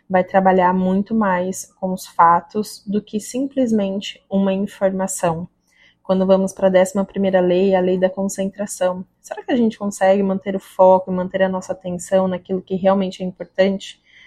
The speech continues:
Conseguimos ser pragmáticos, principalmente em relação à vida? A décima segunda lei é quando falamos sobre a cooperação.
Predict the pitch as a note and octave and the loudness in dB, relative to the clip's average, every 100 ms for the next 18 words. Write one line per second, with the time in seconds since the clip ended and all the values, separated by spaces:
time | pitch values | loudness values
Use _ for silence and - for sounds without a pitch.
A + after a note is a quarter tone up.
0 | _ - F#3+ - G3 G#3 G3+ G3+ G3+ - | _ -4 -4 0 2 2 0 -4 -4 2
1 | F#3 G#3+ G#3+ G3+ F#3+ F#3 G3+ G3+ - F#3+ | 4 4 0 0 0 0 -2 -6 -12 -12
2 | - G3 F#3+ - G3 F#3 F#3+ F#3+ G3 F3 | -8 -4 -4 -2 -2 -2 -2 -2 -2 0
3 | F3+ F#3 F#3+ F#3 F#3+ _ G3 F3 G3+ A3 | -2 -2 -4 -4 -6 _ -6 -2 0 0
4 | F#3+ F#3 _ _ _ - - - F#3 F3 | 0 -4 _ _ _ -20 -20 -6 2 4
5 | F3+ G3 F#3+ F#3+ F#3+ F#3 F3+ F3+ G3+ G3+ | 4 0 -4 -2 -2 0 2 2 2 0
6 | F#3+ F#3+ G3+ G3 G3 - G3+ G3+ G3+ G3+ | -4 -4 -2 0 0 -2 -4 -4 -4 -4
7 | B3 - G3 F#3 | -4 -2 -2 -2